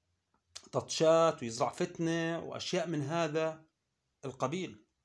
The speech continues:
أعوذ بالله من هيك شخص. بس الحمد لله الشريك،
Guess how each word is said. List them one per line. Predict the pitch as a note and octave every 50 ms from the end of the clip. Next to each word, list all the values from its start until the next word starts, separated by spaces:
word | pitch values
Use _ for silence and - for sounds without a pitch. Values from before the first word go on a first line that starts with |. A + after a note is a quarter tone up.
| - _
أعوذ | A2+ B2 D3 D3 C#3+ C3
بالله | C3 C3 C#3 C#3 C3
من | B2+ B2+ B2
هيك | A#2+ B2+ C3 C3 C3 C3 C3+ _ - _ _ _ _ _ _ _ _ _ _ _ - _ _ _ _ _ _ _ _ _ _
شخص. | - - E3 D#3+ - - - - - - - _ _ _ _ _ _ _ _ _ _ _ _ _ _ _ - - - - _ _ -
بس | C#3+ -
الحمد | F3 D3+ - A#3 A#3+ G#3 F3+
لله | F#3 E3 D#3 C#3+ C3
الشريك، | A#2+ - - - C#3+ D3+ F#3+ A3 G#3 F#3+ F#3+ F#3+ - - - _